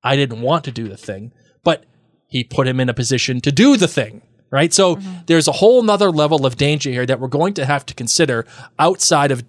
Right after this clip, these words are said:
Speaker 1: the dragons just being a pawn of war, being a vehicle. They're not just a tank, right?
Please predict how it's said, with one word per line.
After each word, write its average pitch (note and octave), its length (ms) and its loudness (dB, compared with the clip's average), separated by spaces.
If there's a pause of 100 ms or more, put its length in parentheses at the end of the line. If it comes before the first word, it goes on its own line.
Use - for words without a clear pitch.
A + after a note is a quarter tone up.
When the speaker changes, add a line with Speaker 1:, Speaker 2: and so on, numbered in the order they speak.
Speaker 1:
the C#3+ 100 -2
dragons B2+ 560 -2
just - 280 -2
being A#2+ 360 -6 (160)
a B2 80 -6
pawn C3 420 0
of A2+ 140 -6
war, A#2 380 -8 (440)
being C#3 300 2
a B2+ 80 0
vehicle. B2+ 480 -2
They're B2+ 160 -2
not D#3 200 0
just D#3+ 220 -6
a C3+ 80 -8
tank, - 540 -8 (340)
right? A#2+ 280 -2